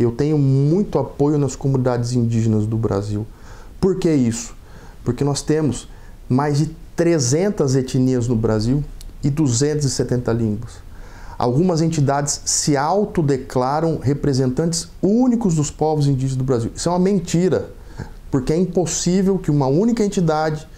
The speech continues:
bancada inclusive por financiamento internacional, possa representar todos.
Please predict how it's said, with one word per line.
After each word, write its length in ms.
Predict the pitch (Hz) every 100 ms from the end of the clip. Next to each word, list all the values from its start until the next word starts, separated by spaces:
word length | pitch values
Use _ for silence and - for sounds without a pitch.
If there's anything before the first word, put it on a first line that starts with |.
| - - -
bancada 540 | 120 160 147 165 190 196
inclusive 500 | 190 165 135 214 247
por 180 | 214
financiamento 640 | 208 202 196 196 180 165 160
internacional, 640 | 160 147 135 147 170 180 - -
possa 260 | 165 165 165
representar 540 | 160 160 160 147 156
todos. 420 | 151 117 98 -